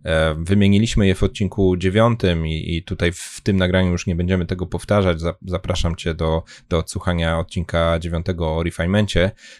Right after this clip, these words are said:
Natomiast, no, jakby tu przypomnimy, czy zwrócimy uwagę na taką dosyć prostą zależność. Wiele zespołów się nie wyrabia z pracą albo nie umie jej dobrze ocenić, czy dobrze też rozplanować,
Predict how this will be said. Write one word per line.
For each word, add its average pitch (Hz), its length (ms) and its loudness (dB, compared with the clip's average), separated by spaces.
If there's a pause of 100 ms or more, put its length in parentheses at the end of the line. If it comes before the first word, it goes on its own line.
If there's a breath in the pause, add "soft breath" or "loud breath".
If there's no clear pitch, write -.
Natomiast, 95 320 0
no, 95 60 0
jakby 92 220 -4
tu 98 140 -4
przypomnimy, 92 760 0
czy 87 140 -8
zwrócimy 87 400 -4
uwagę 85 340 -2
na 80 120 -2
taką 82 500 -6
dosyć - 320 -4
prostą 90 400 0
zależność. 80 520 -2
Wiele 98 180 2
zespołów 90 440 -2
się 82 200 -2 (320 loud breath)
nie 92 100 2
wyrabia 101 300 4
z - 80 -4
pracą 98 400 0
albo 82 180 -2
nie 87 140 0
umie 87 220 0
jej 82 160 -2
dobrze 92 300 2
ocenić, 87 540 0
czy 85 100 -4
dobrze 85 280 -2
też - 260 -6
rozplanować, 95 760 0